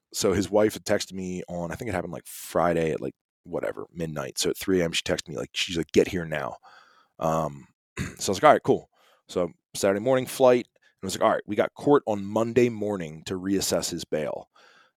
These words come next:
And, uh, we didn't think it was gonna happen. So still wearing the Rolex, still wearing all that stuff, and watching the, the judge be like, "Nope,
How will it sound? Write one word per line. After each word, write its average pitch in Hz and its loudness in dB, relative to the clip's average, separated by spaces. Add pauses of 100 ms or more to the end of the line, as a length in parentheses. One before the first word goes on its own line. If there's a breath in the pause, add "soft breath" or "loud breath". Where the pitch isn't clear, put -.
And, 90 -2
uh, 80 0 (540)
we 104 2
didn't 123 0
think 101 2
it - -2
was - -4
gonna - -10
happen. - -12
So - -6
still 131 2
wearing 110 0
the 110 -4
Rolex, 123 6
still 104 0
wearing 98 -4
all 92 0
that - -6
stuff, 104 2 (400 loud breath)
and 104 0
watching 127 4
the, 101 0
the 92 -12
judge 98 2
be 101 -2
like, 82 0
"Nope, 190 4